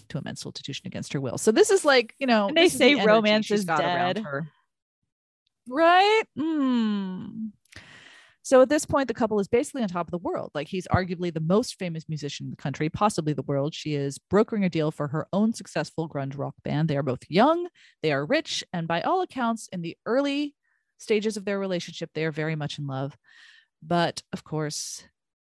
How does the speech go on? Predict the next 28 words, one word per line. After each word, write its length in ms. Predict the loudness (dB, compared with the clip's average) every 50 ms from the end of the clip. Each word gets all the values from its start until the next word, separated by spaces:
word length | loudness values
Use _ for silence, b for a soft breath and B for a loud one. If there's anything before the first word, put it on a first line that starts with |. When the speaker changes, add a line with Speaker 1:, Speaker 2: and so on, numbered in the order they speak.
| _ -8
Speaker 1:
this 160 | -8 -6 -6
did 140 | -6 -6 -4
not 120 | -6 -6 -6
last. 420 | -6 -8 -8 -10 -14 -16 -14 -12
So 340 | -6 2 4 6 6 6 4
Kurt's 320 | 4 4 4 4 4 2
stomach 300 | 2 0 2 2 2 -2
pains, 420 | -2 -2 0 0 0 -2 -4 -6 -10 _ _ _ -4
uh, 360 | -2 0 2 2 2 0 0 0 -2
are 160 | -2 -2 -2 -4
agonizing 760 | -4 -4 -4 -4 -6 -8 -10 -12 -12 -12 -12 -12 -12 -12 -14 _ _ _ _ _ _ _ _ _ _ _ _ -8
right 120 | -6 -4 -4
about 200 | -2 -2 -4 -2
now, 220 | -4 -4 -4 -4
and 100 | -4 -4
he's 200 | -2 -4 -2 -2
in 100 | -2 -4
full-fledged 640 | -2 0 2 2 2 2 0 0 0 0 0 -4 -6
drug 200 | -4 -4 -4 -4
addiction, 520 | -8 -10 -10 -10 -10 -8 -8 -8 -8 -12 B B B B B B B B B B
likely 680 | 4 4 4 4 4 4 4 4 4 2 2 0 -2 -2
mostly 480 | 0 2 4 4 4 2 2 0 0 0
aided 300 | 0 0 0 0 0 0
and 100 | 0 -2
abetted 320 | -2 -2 -2 -4 -4 -6
by 140 | -6 -6 -8
his 200 | -8 -8 -10 -10
new 100 | -12 -12